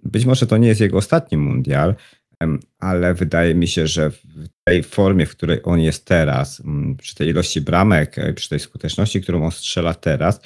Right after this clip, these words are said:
jakikolwiek sukces, e, z, e, drużyną, czyli to jest przejście pierwszej fazy, e, pucharowej,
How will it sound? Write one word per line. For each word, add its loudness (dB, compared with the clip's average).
jakikolwiek 0
sukces, -2
e, -2
z, -8
e, 0
drużyną, 0
czyli -6
to -2
jest -4
przejście -2
pierwszej 0
fazy, 0
e, -4
pucharowej, 0